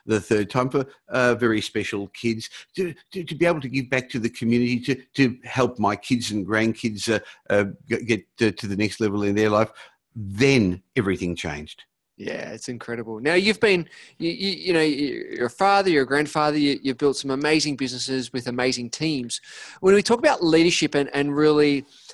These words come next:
Speaker 2: uh, taking the leadership to another level, what is, what is leadership to you, and, and how's, how have you developed your leadership ab-, abilities over the years?
Speaker 1: Well, one of the things I learned along the way is to have mentors.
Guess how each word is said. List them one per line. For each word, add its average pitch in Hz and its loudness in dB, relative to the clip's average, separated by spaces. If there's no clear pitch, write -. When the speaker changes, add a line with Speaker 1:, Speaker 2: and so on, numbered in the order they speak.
Speaker 2:
uh, 135 4
taking 170 -2
the 151 -2
leadership 151 2
to 147 -4
another 135 -2
level, 135 0
what 262 4
is, 269 2
what 294 0
is 233 0
leadership 190 4
to 156 -6
you, 165 4
and, 151 -2
and 147 -2
how's, 185 -2
how 214 0
have 269 2
you 214 6
developed 160 2
your 143 4
leadership 160 2
ab-, 135 0
abilities 139 2
over 139 2
the 127 -2
years? - -6
Speaker 1:
Well, - 2
one 135 2
of 190 4
the - -8
things 117 2
I 104 2
learned 104 2
along 98 0
the 101 -8
way 98 2
is 98 -6
to 95 -6
have 90 -6
mentors. 87 -4